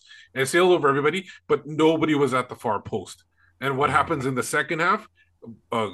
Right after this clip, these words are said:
Speaker 1: a, a cross over there, and Justin Glad's right there to knock it in. And clearly,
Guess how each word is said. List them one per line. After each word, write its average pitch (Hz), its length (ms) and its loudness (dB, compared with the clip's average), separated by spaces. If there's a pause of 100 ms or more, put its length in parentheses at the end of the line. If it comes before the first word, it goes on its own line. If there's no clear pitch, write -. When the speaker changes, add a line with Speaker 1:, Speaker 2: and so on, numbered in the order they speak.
(160)
Speaker 1:
a, 113 100 -4 (280)
a - 40 -12
cross 139 400 0
over 139 200 0
there, 139 240 0
and 127 220 -8
Justin 127 320 -4
Glad's 113 300 -4
right 113 240 -4
there 113 160 -2
to 101 80 -10
knock 98 280 -6
it 87 80 -14
in. 95 160 -14 (280)
And 117 220 -8
clearly, 156 580 0